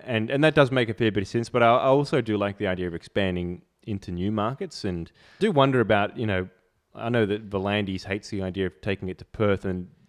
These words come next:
I heard some comments bagging out the Nines and the, the attendance as being a reflection of the fact that there shouldn't be a side in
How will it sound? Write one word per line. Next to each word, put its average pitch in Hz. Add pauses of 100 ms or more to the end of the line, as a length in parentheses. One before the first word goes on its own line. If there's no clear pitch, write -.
(120)
I 92
heard 107
some 95
comments 98
bagging 95
out 92
the 95
Nines 92
and 90
the, 90
the 95
attendance 92 (340)
as 101
being 101
a 92
reflection 95
of 87
the 92
fact -
that 90
there 92
shouldn't 120
be 90
a 87
side 90
in 85